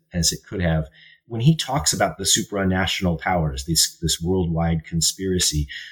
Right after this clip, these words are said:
Jews are, Jews are very, very important to that. But he spends most of his day worrying about Catholics.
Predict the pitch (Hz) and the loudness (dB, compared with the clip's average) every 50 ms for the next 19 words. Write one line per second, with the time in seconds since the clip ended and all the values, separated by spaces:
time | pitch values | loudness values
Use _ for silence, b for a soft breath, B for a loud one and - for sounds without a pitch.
0 | B B _ - 202 208 156 123 104 92 85 82 - 117 139 165 127 123 107 101 | B B _ -6 -2 0 0 2 0 0 -2 -4 -2 2 2 2 2 2 -2 -2
1 | 87 90 110 113 117 120 107 98 101 98 101 92 85 76 - 98 95 92 90 95 | -4 -2 0 0 0 0 0 0 -2 0 0 2 0 2 0 0 0 -2 -2 0
2 | 85 78 80 78 - - - 147 180 - - - 220 180 - - 110 117 - - | 2 2 2 0 -2 -4 -2 0 0 0 0 -2 -4 -4 -2 0 2 2 2 0
3 | 139 113 - 85 78 76 87 87 92 104 107 113 95 95 95 98 98 80 78 76 | 0 0 0 0 0 0 -2 -2 0 0 0 0 0 0 0 2 2 2 0 -2
4 | - - 101 92 87 - - - _ _ - - - - - | -4 -4 -2 -2 -2 -2 -4 -12 _ _ -4 -4 -4 -4 -6